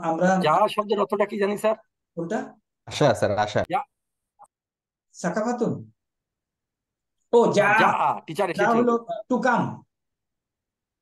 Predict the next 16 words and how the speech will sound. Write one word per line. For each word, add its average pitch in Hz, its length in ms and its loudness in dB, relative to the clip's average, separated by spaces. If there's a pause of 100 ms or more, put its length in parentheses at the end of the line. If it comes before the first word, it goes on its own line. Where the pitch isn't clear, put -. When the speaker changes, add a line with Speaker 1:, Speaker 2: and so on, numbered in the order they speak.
(240)
Speaker 2:
Right, 156 220 -2
sir। 101 180 -12 (380)
Speaker 1:
যা 170 200 -2
হলো 165 380 -2
to 147 200 -6
come। 123 220 -8 (600)
وجعل 160 480 0
معلم 175 560 2
هيا 175 380 0
بنا 151 380 -2
إلى 135 160 -6
الصف। - 680 -8 (1160)
হুম? 202 280 -10 (400)
মানে 160 220 -4
the 165 460 -2
teacher 220 480 0